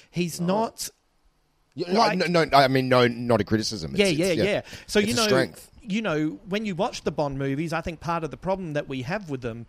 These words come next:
Speaker 2: Mm.
Speaker 1: is that he just looks like the kind of guy that we grew up not wanting to hang
Speaker 2: He's
Speaker 1: out
Speaker 2: a
Speaker 1: with.
Speaker 2: sociopath.
Speaker 1: But, and just awful.
Speaker 2: Yeah,
Speaker 1: And
Speaker 2: license to kill.
Speaker 1: But
Speaker 2: Like, that sums it all up.
Speaker 1: But the protagonist,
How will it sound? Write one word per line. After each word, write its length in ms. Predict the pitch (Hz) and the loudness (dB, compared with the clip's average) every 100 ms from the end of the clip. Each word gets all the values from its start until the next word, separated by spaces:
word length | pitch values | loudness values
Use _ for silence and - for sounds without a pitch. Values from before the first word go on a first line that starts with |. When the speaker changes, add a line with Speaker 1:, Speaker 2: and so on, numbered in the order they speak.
| 92 | -16
Speaker 2:
Mm. 200 | 90 71 | -16 -6
Speaker 1:
is 320 | 160 139 127 | -2 -2 -4
that 360 | - 147 127 - _ _ _ _ _ _ _ _ _ _ _ _ _ _ _ _ | -2 0 0 -4 _ _ _ _ _ _ _ _ _ _ _ _ _ _ _ _
he 140 | 165 262 | -2 0
just 200 | 330 - | -2 -4
looks 160 | 277 | -6
like 120 | 202 160 | -6 -6
the 60 | |
kind 260 | 151 165 131 | -4 -2 -4
of 80 | 123 | -4
guy 260 | 135 131 | -2 -2
that 200 | 123 123 | -4 -6
we 120 | 143 135 | -6 -4
grew 240 | 147 131 | -4 -2
up 160 | 131 139 | -4 -4
not 140 | 131 | -8
wanting 240 | 135 123 | -8 -8
to 100 | 117 | -10
hang 160 | 113 127 | -10 -6
Speaker 2:
He's 100 | 151 | -6
Speaker 1:
out 40 | |
Speaker 2:
a 20 | - | -4
Speaker 1:
with. 80 | - | -2
Speaker 2:
sociopath. 520 | 220 214 196 87 55 - _ _ _ _ | -2 -2 -4 -6 -10 -20 _ _ _ _
Speaker 1:
But, 180 | 240 - _ | -8 -8 _
and 180 | - 214 | -8 -6
just 340 | 180 262 - _ _ _ | 0 -2 -2 _ _ _
awful. 540 | - 170 226 - - - | 2 4 4 2 -10 -8
Speaker 2:
Yeah, 140 | 330 - | -6 -2
Speaker 1:
And 160 | 196 | 0
Speaker 2:
license 440 | 127 156 165 170 - | 2 2 0 -6 -10
to 140 | - | -12
kill. 400 | - 151 180 - _ _ _ | -8 -6 -6 -10 _ _ _
Speaker 1:
But 240 | 185 185 - | 4 4 -2
Speaker 2:
Like, 160 | 104 117 | -14 -10
that 100 | 135 | -10
sums 260 | - 131 113 | -6 -8 -6
it 80 | 107 | -6
all 180 | 98 | -4
up. 280 | 135 110 - - _ _ _ _ | -4 -6 -12 -20 _ _ _ _
Speaker 1:
But 120 | 190 | -2
the 60 | 196 | -2
protagonist, 760 | 180 196 240 233 151 143 - | -2 0 0 0 -4 -6 -10